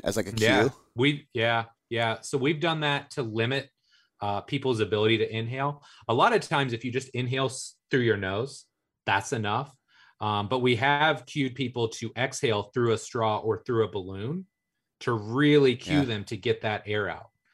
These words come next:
Speaker 2: because there are some people, they are such a, a massive inhalation bias. It's very hard for them to compress and get all the air out of their body.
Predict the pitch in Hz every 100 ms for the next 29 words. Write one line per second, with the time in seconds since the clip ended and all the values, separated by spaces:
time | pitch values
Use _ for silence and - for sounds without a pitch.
0 | _ _ - 123 131 131 143 131 - 143
1 | 139 127 123 113 107 98 _ _ _ -
2 | 120 117 - - - 151 151 - 127 120
3 | 107 - 117 110 113 120 123 135 110 -
4 | 123 113 110 107 110 123 110 101 123 127
5 | 98 92 104 123 143 123 123 123 101 90
6 | - _ _ _ _ - 117 110 107 104
7 | - 107 - - 107 123 - 117 113 113
8 | 113 113 110 - 104 117 123 127 123 120
9 | 139 185